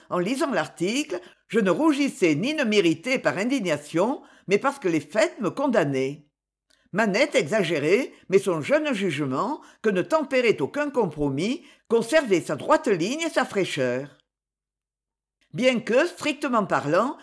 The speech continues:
il n'y eût à mon avis aucune culpabilité dans l'acte de Geoffroy, si nous avions accepté le rubis avec tant de joie, malgré nos réticences secrètes,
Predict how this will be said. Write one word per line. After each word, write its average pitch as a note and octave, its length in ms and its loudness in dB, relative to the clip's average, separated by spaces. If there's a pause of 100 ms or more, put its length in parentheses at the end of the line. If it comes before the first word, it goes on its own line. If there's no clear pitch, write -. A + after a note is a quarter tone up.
(100)
il G#3+ 160 0
n'y F#3+ 140 4
eût C4 200 -2
à E4+ 80 2
mon A#3 200 -2
avis F#3 260 2
aucune D#4 400 0
culpabilité G3 800 0
dans D3 160 0
l'acte A3 320 0
de E3 160 0
Geoffroy, D3 600 -4 (380)
si G#3 120 0
nous E3+ 160 -2
avions D4+ 320 0
accepté G#3+ 440 2
le D#3 100 2
rubis G3 380 2
avec D3 260 0
tant D4+ 140 6
de G3+ 200 2
joie, G3 360 0 (240)
malgré F#3+ 320 2
nos D3+ 120 0
réticences A#3+ 680 -2
secrètes, A3 640 0